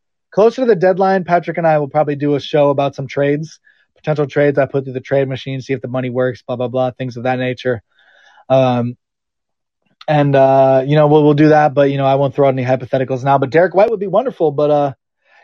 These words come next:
yeah, I think Ime, just that quote really screams to me, you know, like, "Let's get a point guard on the team. Let's get a ball handler, you know, somebody who can just put us in a set, um, you know, to operate our offense how it should be operating, you know, when we haven't scored a bucket in a while, so we don't just end up,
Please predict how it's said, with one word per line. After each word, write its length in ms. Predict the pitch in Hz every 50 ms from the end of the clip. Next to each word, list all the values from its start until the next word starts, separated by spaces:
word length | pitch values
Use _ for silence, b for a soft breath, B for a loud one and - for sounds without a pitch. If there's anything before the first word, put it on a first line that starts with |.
| b -
yeah, 120 | 214 190
I 40 | 170
think 200 | - 226 214 - 208
Ime, 260 | 220 220 233 233 208
just 180 | 180 190 160 -
that 160 | 196 185 -
quote 260 | - - 190 185 170
really 180 | 160 165 160 147
screams 360 | - - - 156 151 135 -
to 60 | 139
me, 120 | 135 131 127
you 80 | 127
know, 160 | 127 131 127
like, 220 | 123 127 123 120 139
"Let's 160 | 139 139 _
get 100 | 151 135
a 40 | 123
point 260 | - 135 135 131 123
guard 160 | 131 127 123
on 80 | 127 127
the 60 | 120
team. 280 | - - 131 123 123 123
Let's 140 | 123 117
get 120 | - 131 127
a 40 | 120
ball 260 | 113 127 123 127 127
handler, 540 | 127 131 123 120 120 120 117 117 113 - b b b b b b b b _
you 80 | 127 127
know, 60 | 120
somebody 340 | - - 135 131 131 131 131
who 80 | 123
can 160 | - - 123
just 260 | 120 123 - - - _ _ b b b b b _ -
put 140 | - 208
us 160 | 220 208 - 208
in 80 | 190
a 80 | 180 160
set, 360 | - - 170 170 175 - - _ _ _ _ _ _ _ _ _ _ _ _ _ _ -
um, 500 | 147 139 135 135 131 127 123 120 117 127
you 80 | 139
know, 300 | 135 131 131 131 127 123 - - 147 135 135 127
to 100 | - 135
operate 340 | 135 147 156 156 156 147 143
our 100 | 143 135
offense 380 | 135 139 135 - 135 127 117 -
how 140 | 127 127 127
it 80 | 120
should 160 | - - 139
be 100 | 131 131
operating, 460 | 123 131 131 - 127 127 123 123 123 123
you 80 | 123
know, 80 | 123 117
when 80 | 117 117
we 80 | 117
haven't 280 | 113 120 127 120 123 117
scored 240 | - - 127 120 117
a 40 | 110
bucket 300 | 110 127 120 - 117 110
in 80 | 104
a 40 | 101
while, 280 | 101 101 101 101 104 104
so 120 | - 123
we 80 | 123 117
don't 220 | 120 120 113 104
just 160 | 120 113 -
end 180 | 123 123 135 117
up, 140 | 113 110